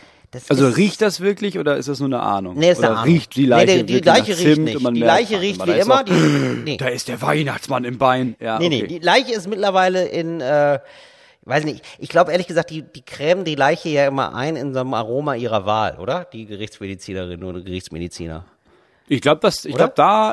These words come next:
Speaker 2: endet, ja, da endet die Gesetzgebung. Da steht einfach nur,
Speaker 1: Ja.
Speaker 2: ähm,
Speaker 1: Nach
Speaker 2: ähm,
Speaker 1: Bedarf.
Speaker 2: bitte, bitte streichen Sie Lotion nach Ihrem eigenen
Speaker 1: Ja.
Speaker 2: Gutdünken auf.
Speaker 1: Ja, genau.
Speaker 2: Ja.
Speaker 1: Und da ist, da gibt's La-, Typ Lavendel, da gibt's Typ Kirsche.
Speaker 2: Ja, natürlich.
Speaker 1: Das ist so wie, wie in einer Shisha-Bar, ja,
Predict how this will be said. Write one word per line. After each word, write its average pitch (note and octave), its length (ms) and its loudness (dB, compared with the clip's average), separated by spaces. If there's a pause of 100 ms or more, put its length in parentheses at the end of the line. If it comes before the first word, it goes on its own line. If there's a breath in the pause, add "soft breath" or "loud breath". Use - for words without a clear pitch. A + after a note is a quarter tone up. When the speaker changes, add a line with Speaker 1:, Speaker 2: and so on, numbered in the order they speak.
Speaker 2:
endet, F3 380 -2
ja, A2+ 160 2
da B2+ 100 2
endet E3 280 -2
die D3 40 -4
Gesetzgebung. C3+ 600 -2
Da C#3 120 2
steht D#3+ 140 -6
einfach C#3+ 300 -2
nur, C3 380 2
Speaker 1:
Ja. A#2 140 2
Speaker 2:
ähm, A2+ 260 -2 (400)
Speaker 1:
Nach D3+ 160 4
Speaker 2:
ähm, G#2 80 -4
Speaker 1:
Bedarf. D#3+ 420 6
Speaker 2:
bitte, D3 100 -2 (280)
bitte D3+ 200 -2
streichen D3 520 2
Sie D3 240 0
Lotion C#3 840 2
nach C3 240 0
Ihrem C#3 440 -2
eigenen A#2 720 -2
Speaker 1:
Ja. C3 140 -6
Speaker 2:
Gutdünken D3+ 880 -2
auf. F#2+ 220 -4
Speaker 1:
Ja, F#3+ 140 -2
genau. E3 160 0
Speaker 2:
Ja. - 100 0 (300 loud breath)
Speaker 1:
Und D3 120 -2
da D#3 60 4
ist, F3 200 0 (220 loud breath)
da C#3 100 2
gibt's E3+ 200 -6
La-, D3+ 100 -4
Typ D#3 300 -4
Lavendel, D3 500 4
da C#3 120 6
gibt's C3+ 220 -4
Typ - 240 -8
Kirsche. D3 420 4
Speaker 2:
Ja, - 80 4
natürlich. - 260 -10
Speaker 1:
Das D#3 140 2
ist G#3 180 -2
so G#3 180 4
wie, G#3 300 -4
wie F#3+ 80 -4
in F#3+ 80 2
einer E3+ 80 4
Shisha-Bar, A#2 600 2
ja, D3 220 4